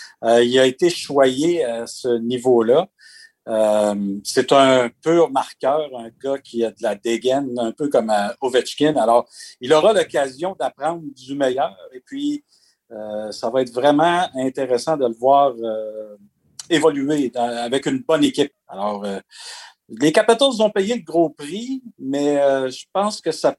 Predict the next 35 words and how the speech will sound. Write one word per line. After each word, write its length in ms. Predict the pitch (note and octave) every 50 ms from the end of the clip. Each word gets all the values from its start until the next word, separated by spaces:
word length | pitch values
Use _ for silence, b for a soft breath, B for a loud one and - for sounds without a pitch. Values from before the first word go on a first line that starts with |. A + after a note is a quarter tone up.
| _
peut 520 | _ F#3 F3+ F3+ F3+ F3+ F#3 F#3 F3+ F3+ - -
être 340 | D3 D3+ D#3+ D#3 - - C3
très 340 | A#2+ - - - - G3 F#3+
payant, 600 | - E3+ D3+ C#3+ C#3+ D3+ D#3+ D#3+ E3 D#3+ D3 C3 A#2+
euh, 120 | A#2 B2 - -
en 160 | A#2 B2 B2
séries 400 | - - - C3+ B2+ C3 C#3+ C#3
éliminatoires. 680 | C3 B2 C3 C3 B2 A#2 - A#2+ B2 C#3+ D#3+ E3+ - _ _ _ B B B B B B B B B B _ -
Euh, 920 | A2 A2 A2+ A2+ A2 A2 A2 G#2+ G#2+ A2 G#2+ G#2+ G#2+ A2 A2 A2 A2 G#2+ G#2
en 140 | G2+ G#2+ A#2+
tout 80 | - -
cas, 320 | D3+ C#3 C3 B2+ A#2 A2+
euh, 380 | G#2+ G#2+ A2 A2 G#2+ A2 G#2+ G2+
j'ai 380 | G2+ G#2 - - A2+ A#2 A#2 A#2
lu 160 | A#2 C#3 D#3
les 140 | D3+ D3 C#3
premiers 320 | - - C3 B2 C3+ D3
commentaires 680 | D3 D3 B2+ B2+ A#2+ A#2 A#2+ - C3+ C#3 C#3 C#3+ C#3 B2+
d'Anthony 600 | - B2 B2 A#2+ - - A2+ A2 A#2 B2 B2+ B2
Mantha, 480 | B2+ A#2+ A2+ A2 G#2+ - C3+ D3 D#3+ - b b b b b b b _
puis 140 | - A2+
il 60 | A2 B2
est 120 | B2 A#2+
gonflé 400 | - C3+ C3+ C3+ C3 C3 D3 C#3+
à 80 | C3 B2
bloc, 240 | A2 A#2+ C#3 D#3+ - _ _ _ -
euh, 580 | A#2+ A2 A2 A2 A2 A2 A2 A2 A2 A2 A2 A2
est 180 | A2 A2+ G#2+ _ _
prêt, 520 | - C3 A#2+ C3 C#3 C#3 C#3+ C#3 C3+ B2+
euh, 160 | A#2 A2 A2 G#2+ _ _
pour 140 | - B2 A2+
ce 160 | - - C3
défi-là. 600 | A#2+ A#2 A#2+ B2 A#2 - - A#2+ A2 B2 C3 D3+ - B B B B B B B _
Alors, 380 | - G#2 G#2 A2+ A2+ A2 G#2+ A2
euh, 320 | A2 A2 G#2+ A2 A2 A2